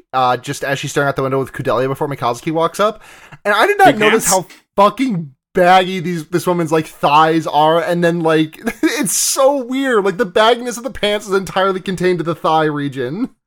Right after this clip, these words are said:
Speaker 2: I think, uh, her pants are, I think they're jodhpurs? No. Yes, they're jodhpurs. Jodhpurs are, like, the wo-, those pants that have the really baggy thighs.
Speaker 1: Jodhpurs?
Speaker 2: Jo-,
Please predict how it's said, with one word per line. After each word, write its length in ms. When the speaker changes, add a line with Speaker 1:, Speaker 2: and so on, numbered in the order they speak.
Speaker 2:
I 120
think, 360
uh, 280
her 140
pants 520
are, 340
I 60
think 160
they're 120
jodhpurs? 680
No. 440
Yes, 220
they're 120
jodhpurs. 680
Jodhpurs 400
are, 60
like, 280
the 160
wo-, 220
those 380
pants 420
that 160
have 200
the 80
really 340
baggy 420
thighs. 760
Speaker 1:
Jodhpurs? 1600
Speaker 2:
Jo-, 220